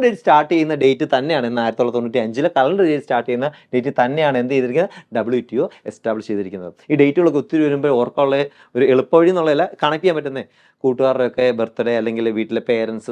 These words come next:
സഹോദരങ്ങൾ ബർത്ത്ഡേ ഒക്കെ കണക്ട് ചെയ്തിട്ട് ആ ബർത്ത്ഡേയിൽ വരുന്ന ഡേറ്റുകളെല്ലാം ഇങ്ങനെ വെച്ചിട്ട്, അപ്പം ഇന്ന ആളുടെ ബർത്ത്ഡേയുടെ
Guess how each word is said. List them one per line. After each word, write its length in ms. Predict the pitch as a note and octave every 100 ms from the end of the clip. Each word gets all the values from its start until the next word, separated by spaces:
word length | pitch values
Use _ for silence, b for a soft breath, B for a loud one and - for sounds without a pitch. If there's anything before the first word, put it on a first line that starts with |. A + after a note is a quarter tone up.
| A2+
സഹോദരങ്ങൾ 340 | A2+ A#2 A#2 A#2
ബർത്ത്ഡേ 280 | A#2 D#3 C3+
ഒക്കെ 100 | B2+
കണക്ട് 220 | A#2+ B2 D3
ചെയ്തിട്ട് 260 | G#2+ - C#3+ B -
ആ 40 | G3+ G3
ബർത്ത്ഡേയിൽ 400 | E3 F#3 F#3 F#3 E3+
വരുന്ന 180 | D#3+ D3+
ഡേറ്റുകളെല്ലാം 420 | C#3+ D#3 C#3+ C#3
ഇങ്ങനെ 140 | C3 C3
വെച്ചിട്ട്, 180 | C#3+ C3
അപ്പം 140 | F3 - D3+
ഇന്ന 140 | D3 C#3
ആളുടെ 200 | C3 C3
ബർത്ത്ഡേയുടെ 440 | B2 A#2 A#2+ B2+